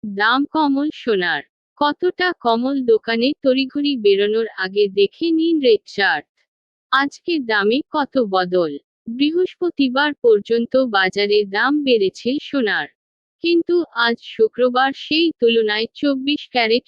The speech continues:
সোনার দাম আরও একুশ টাকা কমে হয়েছে ছয় হাজার নয়শো ছেচল্লিশ টাকা প্রতি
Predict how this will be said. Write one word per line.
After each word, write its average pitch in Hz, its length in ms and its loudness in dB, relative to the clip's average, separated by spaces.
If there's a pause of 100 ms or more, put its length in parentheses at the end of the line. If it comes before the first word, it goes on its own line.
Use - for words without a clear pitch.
সোনার 208 340 -2 (100)
দাম 214 240 0 (180)
আরও 427 160 2 (160)
একুশ 214 220 -2 (120)
টাকা 220 240 -4
কমে 240 320 0
হয়েছে 220 380 -4 (120)
ছয় 226 400 -4
হাজার 233 280 -2 (140)
নয়শো 254 420 -4 (160)
ছেচল্লিশ 311 600 -2 (140)
টাকা 214 280 -2
প্রতি 208 380 0